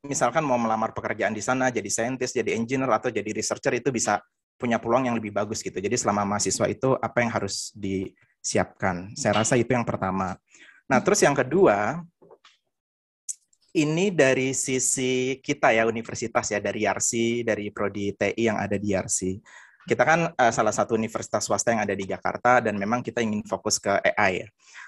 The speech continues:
Nah, eh, bagaimana saran Bu Dery supaya kita itu bisa excellence ya research-nya di, di bidang A I gitu. Jadi, eh, apakah dari segi infrastrukturnya yang harus dikembangkan, ataukah kolaborasinya, atau apa gitu? Kira-kira prioritas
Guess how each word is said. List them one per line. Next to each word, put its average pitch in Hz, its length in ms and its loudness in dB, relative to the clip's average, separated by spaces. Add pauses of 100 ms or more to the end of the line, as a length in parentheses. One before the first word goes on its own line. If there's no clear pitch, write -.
(160)
Nah, 107 240 2 (240)
eh, 120 160 4
bagaimana 131 560 2
saran 123 480 0
Bu 120 80 -4
Dery 113 400 -4
supaya 127 480 0
kita 120 240 0
itu 160 480 2
bisa 120 640 2
excellence 131 480 0
ya 98 160 -8
research-nya 113 480 -2
di, 104 240 -4
di 110 160 -6
bidang 101 240 -2
A - 240 0
I 92 160 -2
gitu. - 80 -12
Jadi, 107 400 0 (400)
eh, 104 360 -2 (120)
apakah 110 560 2 (320)
dari 110 240 0
segi 110 320 0
infrastrukturnya 120 800 0
yang 147 80 -2
harus 139 160 -2
dikembangkan, 139 560 0
ataukah 110 480 -2 (320)
kolaborasinya, 113 960 2
atau 120 160 2
apa 127 240 4
gitu? 101 320 -10
Kira-kira 113 320 0
prioritas 110 720 -2